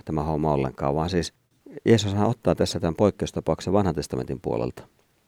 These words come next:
Se, ettekö muista, mitä tapahtui? David on ihannekuningas, eh, hänellä oli tiukka hetki, hänellä ja hänen miehillään ei ollut tarjolla muuta kuin sitä leipää, joka oli sitten varattu papeille. Sitä ei saanut sääntöjen mukaan syödä. No tässä ei ole David paikalla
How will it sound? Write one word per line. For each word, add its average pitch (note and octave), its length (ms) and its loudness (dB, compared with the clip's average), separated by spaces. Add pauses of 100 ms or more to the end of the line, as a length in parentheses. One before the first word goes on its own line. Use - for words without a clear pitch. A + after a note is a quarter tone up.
Se, C#3+ 120 0
ettekö B2 260 0
muista, A2+ 300 0
mitä G2 140 2
tapahtui? - 480 0 (340)
David A#2 320 8
on D#2+ 200 0
ihannekuningas, G2 920 2 (300)
eh, - 160 0
hänellä G#2 240 6
oli E2+ 80 6
tiukka A2 380 6
hetki, G2+ 320 4
hänellä F#2 280 4
ja E2 60 4
hänen D#2+ 160 0
miehillään E2 580 4 (300)
ei F#2+ 40 0
ollut G#2 160 2
tarjolla F#2 320 6
muuta F2 240 4
kuin E2 180 -4
sitä D#2+ 200 0
leipää, D2+ 520 2 (140)
joka D#2+ 220 0
oli D2 160 2
sitten C#2+ 300 -4
varattu - 300 -4
papeille. - 520 -2 (280)
Sitä - 140 2
ei F#2+ 80 6
saanut G2 460 4
sääntöjen E2+ 440 2
mukaan C#2 240 -2
syödä. B1 320 -4 (380)
No - 80 -6
tässä A#2 400 4 (100)
ei F#2+ 160 4
ole F2 100 2
David A2 320 6
paikalla E2 500 4